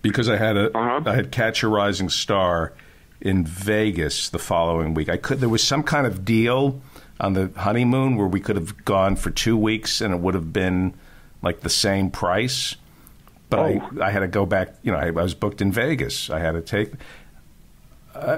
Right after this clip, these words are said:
Speaker 1: I probably lost money, you know, but any-, but anyway, but the point I'm making is I just remembered this. In order to go into honeymoon mode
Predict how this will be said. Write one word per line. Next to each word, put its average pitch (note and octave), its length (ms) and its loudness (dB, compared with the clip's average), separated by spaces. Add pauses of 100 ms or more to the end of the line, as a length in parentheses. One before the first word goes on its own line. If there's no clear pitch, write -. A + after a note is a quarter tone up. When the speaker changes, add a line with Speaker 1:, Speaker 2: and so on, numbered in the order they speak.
Speaker 1:
I C#3 40 -4
probably F#3 360 0
lost A#2+ 480 2
money, B2 500 4
you C3 160 2
know, A2 440 0 (440)
but - 220 -4 (220)
any-, F3 580 -2
but C3+ 580 -2
anyway, C3 720 2
but A2 120 0
the B2+ 80 -4
point D3+ 300 0
I'm A2+ 120 2
making A#2 340 0
is E2+ 100 -2
I F2 80 0
just A2 200 -2
remembered F#2+ 520 0
this. - 300 -4 (920)
In G#2 260 0
order C3+ 640 2
to G#2+ 420 2 (100)
go G#2+ 280 2
into G#2 380 0
honeymoon A2+ 920 2
mode D2+ 560 0